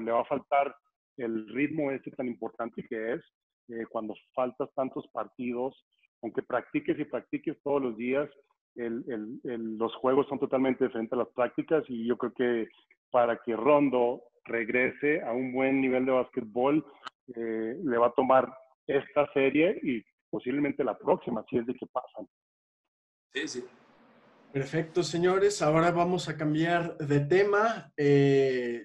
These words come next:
Speaker 3: ya, ya hablábamos al inicio del Miami Heat. Al momento en el que estamos grabando esto, están tres uno a favor de,
Speaker 2: Se va
Speaker 3: de Miami.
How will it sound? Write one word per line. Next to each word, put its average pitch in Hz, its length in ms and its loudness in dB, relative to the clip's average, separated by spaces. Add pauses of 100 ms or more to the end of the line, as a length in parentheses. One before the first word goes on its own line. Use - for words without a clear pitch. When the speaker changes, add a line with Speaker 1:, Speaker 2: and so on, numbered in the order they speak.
Speaker 3:
ya, 139 340 4
ya 151 180 4
hablábamos 160 760 4
al 139 160 0
inicio 175 840 4 (320)
del 139 300 4
Miami 151 420 6
Heat. 202 380 0 (480)
Al 131 240 -2
momento 156 760 2
en 143 120 4
el 139 100 4
que 143 60 -8
estamos 156 340 0
grabando 147 400 4
esto, 151 260 2
están 143 380 0
tres 156 360 0
uno 196 400 2 (300)
a 127 100 -4
favor 143 460 2
de, 160 100 4
Speaker 2:
Se 175 60 10
va 202 80 10
Speaker 3:
de 143 180 2
Miami. 190 500 6